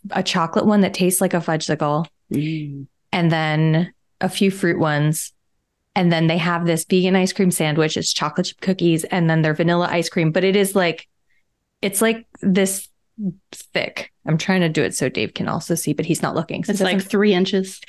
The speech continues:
Speaker 2: Like
Speaker 1: So big.
Speaker 2: Yeah.
Speaker 1: Like, uh, the kid and I shared one, one time and it was more than enough. <laughs> And we had been skating. We were hungry.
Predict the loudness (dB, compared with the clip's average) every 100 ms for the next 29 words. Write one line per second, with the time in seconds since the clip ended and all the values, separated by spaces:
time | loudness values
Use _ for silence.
0 | -8 -8 -4 -2 0 2 2 4 2 0
1 | 0 2 0 -2 -14 -10 -2 0 0 -2
2 | -6 _ _ _ _ _ _ _ _ _
3 | _ _ _ _ _ _ _ _ _ -2
4 | -2 _ -4 0 2 4 2 2 0 0
5 | 2 2 0 0 -4 -2 0 0 -2 -2
6 | 0 2 2 0 -2 -6 0 2 2 0
7 | 0 0 0 2 0 0 _ _ -8 -8
8 | -12 -4 -2 4 4 6 4 4 4 2
9 | 2 4 4 4 4 2 0 0 -2 -2